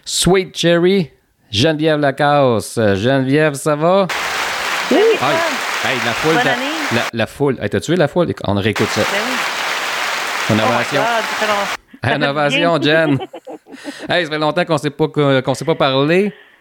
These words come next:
Speaker 2: Ben oui.
Speaker 1: Je suis content, ça fait quasiment deux mois.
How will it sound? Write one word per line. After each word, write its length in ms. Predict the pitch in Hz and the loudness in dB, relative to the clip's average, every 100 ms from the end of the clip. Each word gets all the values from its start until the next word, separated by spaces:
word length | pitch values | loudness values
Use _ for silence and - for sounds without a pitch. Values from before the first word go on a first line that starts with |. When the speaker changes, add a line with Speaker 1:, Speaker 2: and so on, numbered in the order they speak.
| _ _ _ | _ _ _
Speaker 2:
Ben 180 | 220 277 | -8 -8
oui. 380 | 320 339 302 247 | -8 -8 -10 -10
Speaker 1:
Je 60 | - | -8
suis 60 | |
content, 340 | - 95 113 123 | -4 0 0 0
ça 60 | |
fait 80 | 95 | -2
quasiment 280 | 127 143 190 | -2 0 2
deux 160 | 156 131 | 4 4
mois. 300 | 139 214 | 2 0